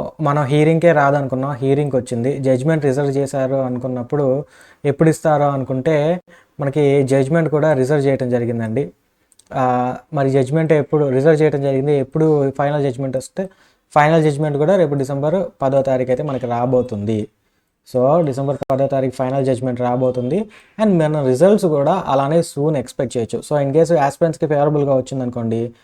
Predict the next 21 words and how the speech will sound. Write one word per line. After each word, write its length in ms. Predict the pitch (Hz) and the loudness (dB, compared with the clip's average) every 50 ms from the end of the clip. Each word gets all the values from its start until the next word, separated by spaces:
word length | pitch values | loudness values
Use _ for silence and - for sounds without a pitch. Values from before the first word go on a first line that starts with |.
| _ _ _ _ _ _ _ - - | _ _ _ _ _ _ _ -2 2
so, 320 | 175 175 170 165 165 156 147 - - _ _ _ _ - | 4 6 6 6 4 2 0 -4 -12 _ _ _ _ 2
అదే 260 | 156 156 170 185 185 | 4 6 6 6 8
డేటా, 300 | 160 160 160 147 156 143 | 8 6 6 4 2 0
అంటే 160 | 147 147 170 | 2 4 6
వేకెన్సీస్ 440 | 165 165 160 160 180 170 175 165 - | 6 6 6 4 2 2 2 0 0
తగ్గించాల్సిన 540 | 160 143 147 160 151 - 156 147 135 143 131 | 0 0 2 0 2 2 0 0 0 -2 -4
అవసరం 200 | 131 131 139 139 | -4 -4 -2 -2
లేదు. 180 | 123 123 127 | 0 0 0
So, 160 | 127 - 156 | 0 -2 -4
కోర్టు 280 | 139 - 156 160 165 160 | -2 0 0 0 2 2
వారి 160 | 170 160 151 | 2 2 2
దగ్గర 200 | 151 143 139 156 | 2 0 0 0
ఎంత 260 | 151 143 135 135 135 | 0 0 -2 -2 -2
డేటా 260 | 151 143 143 139 135 143 | 0 0 0 -2 0 -2
అయితే 220 | 139 139 - 139 | -2 -2 -2 -4
ఉందో 200 | 131 127 139 170 | -4 -2 -2 -2
దాంతోనే 500 | 160 147 - 139 135 139 135 147 151 170 | -2 -2 -2 -2 -2 -2 -2 -2 -2 0
వెంటనే 320 | 156 143 139 127 143 160 | 0 -2 -2 -4 -4 -4
వాళ్ళు 200 | 170 160 143 143 | -2 -2 0 0
రిజల్ట్స్ 300 | 135 127 127 139 139 139 | 0 0 0 0 0 0
అయితే 280 | 135 127 - 196 233 247 | -2 0 0 -2 -2 -4